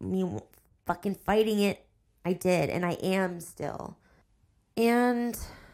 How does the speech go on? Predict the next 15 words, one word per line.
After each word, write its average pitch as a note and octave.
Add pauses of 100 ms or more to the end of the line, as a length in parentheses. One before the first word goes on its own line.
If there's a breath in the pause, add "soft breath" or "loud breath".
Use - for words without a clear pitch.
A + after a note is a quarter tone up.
(1080 loud breath)
I -
don't C4+
really D4
have C4+
any -
answers A3+
yet. - (380)
<laughs> - (2250 loud breath)
I've -
had C4+
a B3+
lot A#3+
of A#3+
talks G3
with -